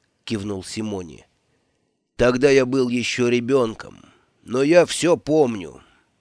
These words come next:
Не забудут и другие. В моей стране живет множество людей, которым есть за что ненавидеть церковь».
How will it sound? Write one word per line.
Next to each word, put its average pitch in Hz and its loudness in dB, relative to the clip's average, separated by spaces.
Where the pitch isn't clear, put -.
Не 117 -6
забудут 123 -2
и 107 -8
другие. 107 -6
В 92 -10
моей 120 0
стране 120 -4
живет 101 -6
множество 98 -8
людей, 110 -2
которым 117 -2
есть 113 -4
за 113 -4
что - -2
ненавидеть 120 -2
церковь». - -4